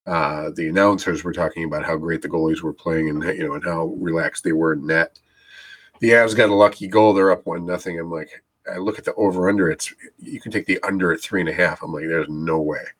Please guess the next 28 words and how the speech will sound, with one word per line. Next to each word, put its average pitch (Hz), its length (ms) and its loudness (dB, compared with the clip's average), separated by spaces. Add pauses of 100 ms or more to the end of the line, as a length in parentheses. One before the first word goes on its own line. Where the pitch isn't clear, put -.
(600)
they're 92 320 2
gonna, 87 260 0
that 90 200 -2
these 90 220 -4
teams 82 240 -4
are 78 60 -4
gonna 76 120 -6
combine 80 340 -4
for - 140 -16
four - 300 -4
goals." - 400 -2 (520)
Um, - 540 -2 (680)
and 82 580 2 (800)
so 87 120 -4
I 85 60 -4
took - 160 -6
the 101 120 4
under 107 340 2 (840)
for - 540 -6
four 135 320 6
units, 113 680 0
which 104 220 -2
is 104 140 -2
a 101 40 0
lot 104 280 2
for 95 100 -8
me, 80 240 -8 (680)
um, 82 540 -2